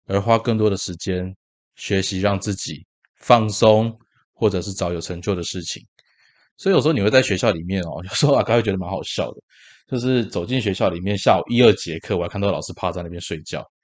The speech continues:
甚至早上十一点多，老师已经吃完饭，在那边滑手机了，都有。那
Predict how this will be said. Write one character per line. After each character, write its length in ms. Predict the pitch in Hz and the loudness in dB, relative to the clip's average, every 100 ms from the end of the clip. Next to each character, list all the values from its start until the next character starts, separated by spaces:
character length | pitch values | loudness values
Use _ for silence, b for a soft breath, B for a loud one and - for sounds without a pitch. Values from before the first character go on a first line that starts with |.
| _ _ _ - | _ _ _ -6
甚 160 | 143 | -2
至 100 | 135 | 0
早 180 | 131 90 | 2 2
上 160 | 90 110 | 2 0
十 260 | - - 98 | 0 -2 -2
一 80 | |
点 180 | 98 85 | -2 -6
多， 220 | 80 95 92 | -4 -2 -2
老 120 | 85 | -4
师 100 | 92 | -6
已 20 | |
经 120 | 92 | -6
吃 220 | 92 - | -6 -4
完 160 | 95 85 | -4 -4
饭， 200 | 82 90 82 | -6 -6 -4
在 120 | 95 | -6
那 60 | |
边 120 | 90 92 | -4 -8
滑 120 | 80 | -8
手 160 | - 73 | -12 -14
机 240 | - 76 71 | -16 -18 -18
了， 80 | - _ _ - | -20 _ _ -4
都 140 | 120 | 0
有。 180 | 123 104 - _ _ _ _ _ _ _ | 0 -2 -6 _ _ _ _ _ _ _
那 480 | 151 160 160 147 123 | 2 6 6 4 -2